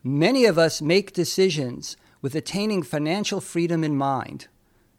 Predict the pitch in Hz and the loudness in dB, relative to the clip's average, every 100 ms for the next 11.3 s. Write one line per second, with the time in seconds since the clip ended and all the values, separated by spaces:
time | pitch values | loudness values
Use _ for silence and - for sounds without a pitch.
0 | _ 190 214 254 277 - 170 135 127 107 | _ -6 0 2 0 0 0 0 -4 -8
1 | 120 - 123 107 113 - _ _ - _ | -10 -10 -10 -10 -14 -18 _ _ -20 _
2 | _ _ 147 226 233 220 214 - 233 240 | _ _ 4 4 4 2 0 2 6 6
3 | 233 170 147 - 196 226 196 170 165 147 | 4 0 0 0 2 2 2 0 -2 -4
4 | - 170 170 160 151 - - - 247 285 | -2 0 2 2 -4 -6 -4 2 4 4
5 | 269 170 - 139 131 135 - - 156 185 | 4 0 -2 -2 0 -2 -4 -10 -8 -4
6 | 170 143 156 131 131 170 196 175 175 - | -2 0 0 0 -2 -2 -2 -2 -2 -4
7 | 135 117 113 - - _ _ _ _ _ | -4 -6 -8 -14 -16 _ _ _ _ _
8 | _ _ _ _ - 226 214 156 - 247 | _ _ _ _ 0 4 4 2 -2 -2
9 | 254 208 170 165 254 262 196 156 - - | 0 0 0 0 0 0 -2 -2 -4 -6
10 | 127 120 - 127 139 151 175 175 185 277 | -4 -4 -4 -4 -2 -2 -4 -2 2 2
11 | 247 135 123 | 2 0 -4